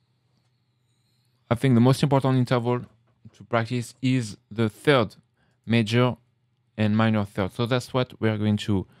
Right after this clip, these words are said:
focus on today. And let's look at this, uh, this P D F. So I'm going to make it more readable here. All right.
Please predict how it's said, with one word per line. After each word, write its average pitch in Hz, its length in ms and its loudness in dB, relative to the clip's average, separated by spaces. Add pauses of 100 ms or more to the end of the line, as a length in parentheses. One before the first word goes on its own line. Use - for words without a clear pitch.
(480)
focus 127 560 -4
on 117 220 0
today. 120 420 0
And 120 140 0
let's 160 180 -4
look 175 180 -2 (120)
at 131 340 -2 (1000)
this, - 400 -6 (1000)
uh, 90 720 -4
this - 280 -12
P - 200 -6
D 101 220 0
F. 110 140 -6
So - 260 -16
I'm 104 120 -4
going 104 220 -4
to 92 300 -8 (800)
make 104 180 -12
it 98 140 -12
more 98 320 -6
readable 98 500 -6
here. 104 300 -8 (1800)
All 98 100 -18
right. 92 480 -12